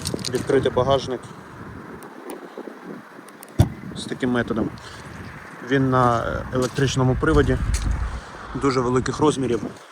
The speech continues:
Ось є кнопочка, нажимаємо, він сам зачиняється. Тому, друзі, якщо вас зацікавив даний автомобіль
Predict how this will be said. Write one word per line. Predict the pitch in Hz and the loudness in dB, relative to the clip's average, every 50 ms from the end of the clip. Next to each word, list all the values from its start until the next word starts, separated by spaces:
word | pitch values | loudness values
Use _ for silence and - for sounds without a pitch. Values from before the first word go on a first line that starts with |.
| - - - - - - - - - - - - - - - - - | -20 -20 -20 -20 -20 -20 -20 -20 -20 -20 -20 -20 -18 -18 -16 -10 -6
Ось | - 123 - - | -4 -4 -4 -2
є | 127 120 | -4 -4
кнопочка, | - 143 147 127 131 123 - - 120 110 104 - - - - - - | -2 -2 -4 -2 -2 -4 -4 -4 -6 -6 -6 -8 -14 -16 -16 -14 -12
нажимаємо, | 117 110 123 127 139 135 127 117 107 107 - - 123 | -8 -8 -6 -2 -2 0 0 -2 -4 -8 -12 -8 -4
він | 120 120 | -4 -2
сам | 113 - 139 120 | 2 2 2 2
зачиняється. | 110 113 107 - 117 110 104 98 98 - - - - - - - - - - - - - - - - - - - - - - - - - - - - | 0 -2 -4 -6 -6 -6 -6 -6 -6 -8 -10 -10 -12 -14 -16 -18 -18 -18 -18 -18 -18 -18 -18 -16 -16 -16 -14 -14 -14 -14 -12 -10 -8 -8 -8 -6 -2
Тому, | - 135 139 | -2 0 2
друзі, | 131 135 135 110 113 | 4 4 4 4 4
якщо | 120 120 - - 151 | 2 2 2 2 2
вас | 143 131 | 2 2
зацікавив | - 135 117 - 139 - 143 139 127 120 113 | 0 -2 -4 -2 2 4 6 6 6 6 6
даний | 123 135 131 131 123 | 6 6 6 6 4
автомобіль | 117 - - 135 139 139 139 165 160 | 2 2 2 2 2 4 4 4 4